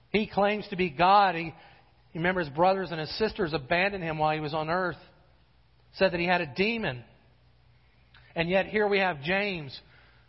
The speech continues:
who later would call him the glorious Lord, because he was a witness to the resurrection of his own brother.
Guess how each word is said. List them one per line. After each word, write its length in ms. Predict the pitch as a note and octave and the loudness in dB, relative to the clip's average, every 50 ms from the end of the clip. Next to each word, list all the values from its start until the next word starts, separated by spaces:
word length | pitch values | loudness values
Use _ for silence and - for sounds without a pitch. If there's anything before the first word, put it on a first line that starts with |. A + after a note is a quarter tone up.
| _ _ - | _ _ -6
who 120 | E3+ D#3 | -4 0
later 280 | D#3+ F#3 G3 G3+ G3 F3+ | 2 2 2 2 2 -2
would 200 | D#3+ D3+ C#3+ - | -4 -6 -8 -6
call 320 | - - F#3+ F3+ F3+ F3 | -2 0 0 2 2 0
him 240 | D#3+ E3 D3+ D3 D3 | -2 -4 -6 -6 -6
the 80 | C#3+ C3+ | -6 -8
glorious 680 | B2+ C3 C#3 D3 D3+ D#3 D3 D3 D3 C#3+ C3+ - - - | -6 -6 -4 -2 -2 -2 -2 -4 -4 -6 -8 -10 -14 -16
Lord, 480 | C#3+ C3+ C3 C3+ C3 B2 A#2+ A#2 A#2 A#2+ - - _ _ _ _ _ _ _ _ _ _ _ _ _ _ _ _ _ _ _ _ _ _ _ _ _ _ _ _ _ - | -14 -12 -10 -8 -8 -8 -8 -10 -12 -16 -20 -20 _ _ _ _ _ _ _ _ _ _ _ _ _ _ _ _ _ _ _ _ _ _ _ _ _ _ _ _ _ -6
because 260 | D#3 C#3+ - E3 - - | -4 -2 -2 -4 -4 -2
he 140 | G3+ G3+ | -2 -2
was 160 | F#3 E3+ D3+ D3+ | -2 -2 -2 -2
a 80 | D#3 | -4
witness 680 | D3+ D#3+ D#3 F3 F#3+ F#3+ - F#3 D#3 C#3+ C3+ - - - - - _ _ _ - | -4 -4 -4 -4 -4 -4 -6 -6 -6 -6 -6 -8 -12 -20 -20 -20 _ _ _ -8
to 80 | F3 | -6
the 100 | D3 C#3 | -4 -4
resurrection 1000 | C3 C#3 D3+ D#3 D#3 C#3+ D3+ C3+ C3+ D3 D#3+ - - - - D3+ C3 B2 A#2 G#2+ - - - _ | -2 -2 -2 -2 -2 -2 -4 -6 -4 -4 -4 -4 -6 -10 -10 -8 -8 -8 -10 -14 -16 -20 -18 _
of 100 | - C3 | -12 -10
his 140 | C3 C3 - - - | -10 -12 -14 -14 -12
own 300 | D#3+ D3 D3 C3+ C3+ B2 | -10 -8 -8 -8 -8 -10
brother. 440 | A#2 A#2+ A#2 A#2+ A#2+ A2 G#2+ G#2 - | -10 -8 -6 -4 -4 -6 -8 -14 -20